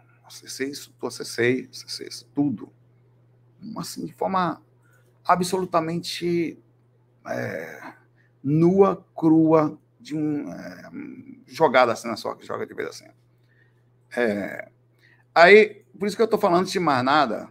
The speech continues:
an-, antes de mais nada, eu, eu queria dizer a vocês que o assunto de, quando você for procurar uma pessoa que lê o registro akáshico, tem que tomar cuidado por vários motivos. Tem gente que faz trabalho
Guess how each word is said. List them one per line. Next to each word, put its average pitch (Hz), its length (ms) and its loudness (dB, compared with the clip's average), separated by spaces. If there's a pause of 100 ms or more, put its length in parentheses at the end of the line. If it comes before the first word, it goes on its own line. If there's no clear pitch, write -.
(460)
an-, 151 260 -6
antes 151 320 -6
de 131 100 -12
mais 117 220 -6
nada, 120 260 -2
eu, 120 140 -2
eu - 80 -10
queria 135 240 -4
dizer 123 180 -8
a 131 40 -8
vocês 123 300 -10
que 131 300 -12 (120)
o 131 120 -6
assunto 175 440 -10
de, 139 240 -10 (100)
quando 160 160 -10
você 185 140 -12
for 190 120 -12
procurar 165 280 -6
uma 135 100 -4
pessoa 127 320 -12
que 123 120 -14
lê 123 160 -6
o 120 80 -4
registro 113 360 -10
akáshico, 127 460 -4 (300)
tem 165 80 -4
que 156 60 -10
tomar 156 180 -2
cuidado 135 340 0
por 120 120 -6
vários 135 220 0
motivos. - 640 -12 (460)
Tem 185 120 -4
gente 185 260 -4
que 180 100 -8
faz 185 420 0
trabalho 151 720 2